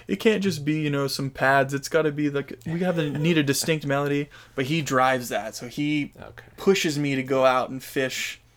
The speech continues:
Speaker 1: for the ideas,
Speaker 2: Right.
Speaker 1: and I bring 'em back, and so, and then we have, um, seeds, I guess, for a couple other songs, and it's, it's not gonna be so far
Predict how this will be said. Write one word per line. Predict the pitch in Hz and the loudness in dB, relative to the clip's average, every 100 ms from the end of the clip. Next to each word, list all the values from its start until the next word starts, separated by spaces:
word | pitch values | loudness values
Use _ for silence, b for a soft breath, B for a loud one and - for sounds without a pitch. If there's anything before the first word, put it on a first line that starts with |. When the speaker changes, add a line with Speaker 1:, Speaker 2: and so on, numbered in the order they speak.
| b b b b b b - | b b b b b b -20
Speaker 1:
for | - 131 123 | -6 -4 -2
the | 127 | -2
ideas, | 117 117 117 113 113 | -2 -4 -8 -8 -8
Speaker 2:
Right. | 95 120 | -6 -8
Speaker 1:
and | 120 | -10
I | |
bring | - 123 | -10 -8
'em | 117 | -8
back, | 113 117 110 | -10 -12 -10
and | 127 123 | -10 -10
so, | 117 - 139 - b b b b - | -10 -12 -16 -20 b b b b -4
and | 135 | 0
then | 131 | 0
we | 135 | 0
have, | 131 127 127 - | 2 2 0 -6
um, | 113 104 110 123 196 - | -4 -2 -4 -10 -14 -12
seeds, | - - 160 147 139 143 - - b b - | -6 -4 -2 -2 -2 -4 -8 -10 b b -10
I | 127 | -6
guess, | 120 123 123 - | -2 -2 -2 -6
for | 120 117 120 | -4 -4 -4
a | - 120 | -6 -8
couple | 135 127 120 | -6 -4 -4
other | 107 117 120 | -4 -8 -8
songs, | - 110 107 117 - | -8 -8 -10 -12 -14
and | 95 - _ - | -14 -16 _ -14
it's, | 139 - - _ _ _ _ _ _ _ _ - _ b b b b b b b _ _ - | -12 -12 -14 _ _ _ _ _ _ _ _ -20 _ b b b b b b b _ _ -8
it's | 151 - | -6 0
not | 170 165 | 2 4
gonna | 156 | 2
be | 151 143 | 2 2
so | 151 143 | 2 2
far | - 135 139 143 147 | 4 4 6 4 2